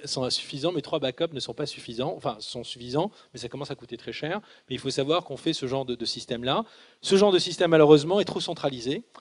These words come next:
On aime bien les sy-, systèmes décentralisés. Les militaires, dans les zones d'intervention, utilisent des réseaux ad hoc. Donc, dès qu'on commence à déployer un système dans des, dans des conflits, les gens viennent avec un réseau non centralisé, telle façon que s'il y a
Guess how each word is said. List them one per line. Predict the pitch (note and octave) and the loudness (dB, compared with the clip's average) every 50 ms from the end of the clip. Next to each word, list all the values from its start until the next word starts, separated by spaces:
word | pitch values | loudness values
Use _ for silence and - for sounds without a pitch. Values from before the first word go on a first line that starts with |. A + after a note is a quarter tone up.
| _ _ - | _ _ -6
On | C3 | -6
aime | C3+ C3+ | -4 -2
bien | C#3 F3 F#3 | -2 0 -2
les | E3+ | -2
sy-, | - - D3 D3+ C#3+ | -2 -4 -6 -8 -8
systèmes | C#3 - - - C3+ | -8 -8 -4 -4 -2
décentralisés. | B2+ A#2+ - C3+ A#2 - B2+ B2 A#2+ A#2 C#3 F3 G#3+ - _ _ _ _ _ - | -2 -4 -6 -6 -6 -6 -6 -6 -4 -4 -4 -4 -4 -6 _ _ _ _ _ 6
Les | C#3+ E3+ G3 | 8 8 8
militaires, | G3+ G3+ F#3+ F#3+ F3+ - G3 G3 G3 F#3+ F3+ | 8 6 2 0 2 2 2 4 2 2 0
dans | D#3+ D3 C#3+ | 2 2 4
les | C#3+ C#3+ C3+ B2+ - _ _ _ _ _ _ _ - | 4 4 4 2 -2 _ _ _ _ _ _ _ -10
zones | C#3 A#2+ A#2+ D#3+ F3 F3+ F3 D#3+ C#3 | -6 -2 2 4 6 6 6 4 4
d'intervention, | C#3+ C#3+ C#3 D#3 D3 C#3 C3 C3+ C3+ - - - D#3 G#3+ A3+ _ _ _ _ - | 4 2 4 2 0 0 0 -4 -8 -8 -8 -6 -6 -6 -8 _ _ _ _ -4
utilisent | A3 G#3 G3 - - E3 F3 G3 F#3 | -2 -2 -2 -2 -4 -6 -6 -4 -2
des | G3+ F#3+ | -2 -2
réseaux | E3+ F3+ E3+ D#3+ E3+ | 0 0 0 2 2
ad | D#3+ C#3+ A#2+ | 4 4 4
hoc. | G#2 - - - - _ _ _ - | 0 -2 -6 -20 -20 _ _ _ -8
Donc, | A#2 A2+ A#2 | -8 -6 -4
dès | B2 D#3 D#3 | -2 -2 -2
qu'on | - D#3 C3+ | -2 -2 0
commence | - D3 C#3+ C#3+ C#3 C#3+ | 0 0 0 0 -2 -2
à | B2 | -4
déployer | C3 B2+ C#3 C#3 C3+ C3 | -4 -2 -2 -2 -4 -4
un | |
système | - - - - - - C#3 C#3 C#3 C3+ A#2+ - - - _ _ _ | -6 -8 -12 -10 -6 -4 -2 -2 -4 -6 -8 -12 -18 -20 _ _ _
dans | C3 C3 C3 C3 B2 | -4 -4 -2 -2 -4
des, | B2 B2 A#2 A#2 A2+ A2+ A2+ A2+ A#2 A#2+ A#2 | -2 -2 -2 -2 -2 -4 -6 -6 -8 -8 -8
dans | A#2 A#2 A2+ | -8 -8 -6
des | A2+ A2 | -6 -6
conflits, | - C3 C#3+ - - D3 D#3 A#3 - _ _ _ _ - _ _ _ _ _ _ _ - | -4 -6 -8 -8 -6 -8 -8 -8 -8 _ _ _ _ -20 _ _ _ _ _ _ _ -6
les | C3 B2+ | -2 2
gens | B2+ D#3+ E3+ | 4 4 4
viennent | E3+ D3+ E3 F3 F3 F3+ E3 D3 | 2 2 0 0 2 2 0 0
avec | C3 C3+ C3 - C#3 | -2 -2 -4 -4 -4
un | B2+ | -2
réseau | C3+ C#3+ B2+ C3 C3+ | 0 0 2 2 0
non | C3 D3 E3+ | 2 0 0
centralisé, | F3 - F#3 E3+ - C#3+ C3 B2+ B2 A#2 B2 C3 E3 | 0 -2 -4 -4 -4 -4 -4 -4 -4 -4 -2 -2 -2
telle | G3+ - C3+ A#2 | -2 -4 -6 -6
façon | - - B2 A#2 - C#3+ C#3 C3+ | -4 -6 -8 -6 -6 -6 -8 -8
que | - - A#2+ | -8 -8 -6
s'il | - - - E3+ E3+ D#3+ | -4 -4 -4 -2 0 2
y | D3 C#3+ | 4 4
a | C3 B2 | 4 2